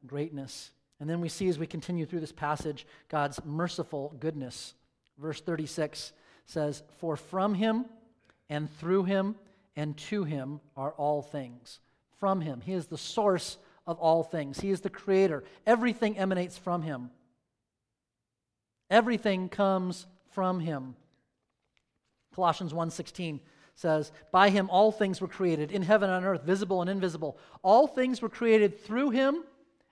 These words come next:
and for him." Octavius Winslow in the eighteen hundreds said this,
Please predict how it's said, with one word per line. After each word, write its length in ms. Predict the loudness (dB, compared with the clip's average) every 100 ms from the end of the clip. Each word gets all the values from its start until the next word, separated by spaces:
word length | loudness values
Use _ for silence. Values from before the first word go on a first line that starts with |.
| -2
and 200 | 0 0
for 240 | 2 4
him." 320 | 4 2 -2 -12 _ _ _ _ _ _ _ _ _ _ _ _ _ _ _ _ _ _ -8
Octavius 460 | 0 6 6 4 0
Winslow 460 | -2 0 0 0
in 40 | 0
the 60 |
eighteen 240 | -4 -4 -4
hundreds 320 | -2 -4 -6
said 180 | -6 -4
this, 240 | -6